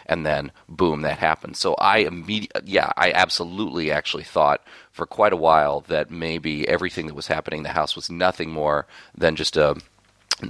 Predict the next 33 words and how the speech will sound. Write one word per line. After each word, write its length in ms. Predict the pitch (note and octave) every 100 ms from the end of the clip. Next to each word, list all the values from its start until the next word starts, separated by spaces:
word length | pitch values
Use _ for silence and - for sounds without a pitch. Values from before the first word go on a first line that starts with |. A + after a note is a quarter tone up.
| -
not 260 | G2+ G2+
a, 120 | F2+ F#2
not 140 | F#2
a 40 |
real 240 | D#2+ G2+ A#2
manifestation, 840 | F#2+ D#2+ - D#2+ - D2 D2 -
but 160 | D2+ D2
a, 240 | D2 D2 -
a 240 | D2+ D#2 D#2
manifestation 720 | E2+ E2 E2+ - D2+ - D2+
in 80 | D2+
his 140 | D2+
mind, 440 | D#2+ D#2 D2+ D2 - - - - -
uh, 80 | D#2
of, 320 | D2 C#2+ C#2
uh, 280 | C#2+ C2+ - -
the 200 | - E2
results 400 | D2+ D2+ D#2 D2+
of 40 | D2+
his 100 | C#2+
P 200 | - E2
T 160 | -
S 120 | D2 -
D 200 | F2 E2
and 80 |
him 140 | F2 D#2+
trying 240 | - D#2+
to 40 | D2
come 180 | E2+
to 60 | D2+
terms 340 | - E2+ D#2+
with 180 | D#2 D2
it. 180 | D2 -